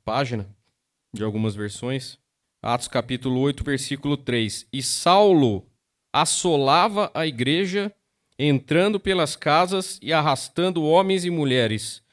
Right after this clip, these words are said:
e os encerrava na prisão." Outro versículo também, Atos nove, um.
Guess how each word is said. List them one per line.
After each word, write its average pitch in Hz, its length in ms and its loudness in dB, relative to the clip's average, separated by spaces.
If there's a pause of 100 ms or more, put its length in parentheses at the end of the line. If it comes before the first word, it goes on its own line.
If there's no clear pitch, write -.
(280)
e 113 240 -10 (120)
os 147 260 -4
encerrava 139 680 0
na 151 80 -2
prisão." 113 520 -4 (800)
Outro 147 560 -2
versículo 123 560 -4
também, 123 560 0 (200)
Atos 120 440 -4
nove, 139 380 4
um. 123 260 6